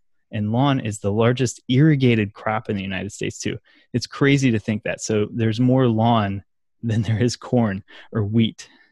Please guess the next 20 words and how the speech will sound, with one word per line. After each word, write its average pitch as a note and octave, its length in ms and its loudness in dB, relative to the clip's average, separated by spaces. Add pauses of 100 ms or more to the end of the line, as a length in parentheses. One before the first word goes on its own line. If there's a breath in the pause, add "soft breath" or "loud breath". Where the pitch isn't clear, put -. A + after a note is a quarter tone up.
(120 soft breath)
So, A2 300 0
which B2+ 200 0
is C3+ 140 2
crazy D3 460 2
to A2+ 100 2
think C3 200 0
about. F#2 280 -4 (340 loud breath)
But A#2 80 4
it, A#2+ 160 2 (200)
you A#2 180 2
know, A#2 80 2
everybody C3+ 440 2
has C3 200 0
a A2 80 -2
lawn. B2 240 0
That's F#2+ 180 -8
the G2+ 80 -8
typical G#2+ 540 -2
American G#2 540 -4 (260)
process. G2+ 500 -4